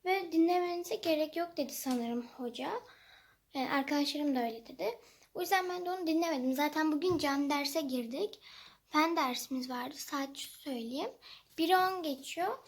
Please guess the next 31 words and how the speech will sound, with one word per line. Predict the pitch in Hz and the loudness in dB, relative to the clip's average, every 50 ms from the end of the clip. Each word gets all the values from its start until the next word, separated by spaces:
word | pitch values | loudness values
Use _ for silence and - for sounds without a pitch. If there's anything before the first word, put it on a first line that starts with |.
| - _ _ _ _ | -20 _ _ _ _
Saat | - - - 370 359 381 403 403 - - - | -10 -8 -4 -4 -2 -2 -4 -4 0 4 6
on | 349 359 381 381 | 6 6 6 4
biri | 359 330 320 330 | 2 4 4 4
on | 339 359 370 359 | 4 2 0 0
geçe | 339 330 320 - 415 427 415 415 | 0 0 0 2 2 2 2 0
fen | 370 349 349 339 311 | 0 0 2 2 2
dersimiz | 285 262 254 247 240 - - 247 240 240 247 | 2 2 0 0 -2 -4 -6 -6 -6 -6 -8
vardı. | 247 226 226 226 226 226 - | -8 -8 -8 -8 -10 -10 -14
İki | - 254 - 285 269 | -10 -8 -2 0 0
ders | 247 240 233 - - - - | 0 0 -2 -6 -8 -10 -8
boyunca. | 233 226 233 262 269 285 381 427 494 494 - - - - - - - - _ | -8 -8 -6 -8 -8 -4 -4 -4 -4 -4 -6 -12 -16 -18 -18 -20 -20 -8 _
Ama, | 320 320 339 381 392 - - - - - - - - _ _ _ _ - - 269 | 2 4 4 4 4 2 -2 -8 -18 -20 -20 -20 -20 _ _ _ _ -10 -4 -2
e, | 254 247 247 240 240 240 | 0 0 0 -2 -4 -2
fen | - 311 339 349 349 349 | 0 2 2 2 2 0
hocası | 320 285 285 269 - 247 262 254 - - - 302 | 2 2 2 2 0 -2 -6 -8 -8 -6 -4 -2
bizim | 311 285 269 294 311 311 320 - - - _ _ _ _ _ _ _ _ - | -2 0 0 0 0 0 -2 -6 -12 -18 _ _ _ _ _ _ _ _ -12
sınıf | - - - 302 311 302 - | -10 -4 -2 -2 -2 -2 0
öğretmenimiz | 320 294 269 254 247 240 - - 240 240 247 240 240 240 | 0 0 2 0 0 -4 -6 -6 -6 -4 -4 -4 -4 -4
de | 269 | -4
olduğu | 262 277 285 302 294 294 339 | 0 0 2 0 0 0 -2
için | 320 277 254 262 - - 427 480 - - - - - - - - | -2 -2 -2 -4 -2 -2 -2 -2 -4 -8 -14 -18 -18 -18 -2 2
hani | 311 320 | 6 6
nasıl | 339 349 349 - 320 | 6 6 4 0 -2
gireceğimizi | 302 302 294 262 277 294 294 330 392 453 440 - | -2 -2 0 0 0 0 -2 0 -2 -4 -4 -2
falan | - 320 311 320 320 330 320 | -2 0 2 2 2 2 2
gösterdi. | 277 247 240 247 - - - 254 247 247 262 294 349 415 - - - - - - - - _ | 0 -2 -4 -6 -8 -8 -8 -6 -6 -6 -6 -4 -4 -4 -4 -6 -12 -20 -20 -20 -20 -10 _
O | - 349 | -2 -2
yüzden | 370 349 392 381 - | 2 2 2 2 2
ilk | - 359 349 339 - - | 2 0 0 -2 -4 -10
iki | - - - 320 | -12 -10 -6 -2
ders, | 330 349 349 370 370 359 - | 0 0 0 -2 -4 -8 -12